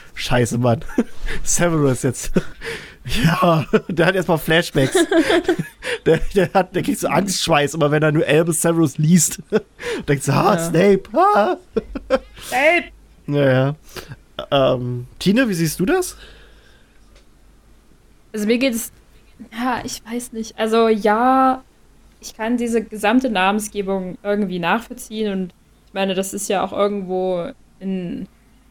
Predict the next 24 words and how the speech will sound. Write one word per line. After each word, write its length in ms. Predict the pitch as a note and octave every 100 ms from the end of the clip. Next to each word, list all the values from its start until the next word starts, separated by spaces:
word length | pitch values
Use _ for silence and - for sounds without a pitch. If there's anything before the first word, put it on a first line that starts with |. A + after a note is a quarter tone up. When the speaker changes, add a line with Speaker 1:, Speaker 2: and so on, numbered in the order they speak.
| _ -
Speaker 2:
in 100 | G3+
verschiedenen 480 | G#3 - A#3 A#3+
Kulturkreisen 720 | G#3+ G3+ G#3 G3+ F#3+ F#3+ G3 F3+
und 140 | E3+
auch 160 | F3 -
in 60 |
Deutschland 480 | F3+ G3 - G3 F#3
und 140 | E3 -
überall 400 | G#3 G#3 F#3 G3
ja 140 | F#3
mal 180 | F#3+ F#3+
so 100 | G3
ein 40 |
bisschen, 500 | G3+ - G#3 G3 G3 - _ _ _
äh, 440 | G3 F#3+ F#3 F#3 F#3
häufiger, 640 | F#3+ A3 C4+ G#3+ G3+ G3+
dass 360 | G3 F3+ F3+ -
man 400 | F3 E3 E3+ E3+ - _ _
seine 260 | F3 F#3 -
eigenen 420 | F#3+ A3 G#3 G#3
Kinder 380 | A3+ A3 G#3 F#3
nach, 640 | D#3+ D#3+ E3 E3+ - -
äh, 300 | F3+ E3 E3+
Großvätern 1080 | - F3+ A3+ - - G3+ G3 F3+ F3+ F3+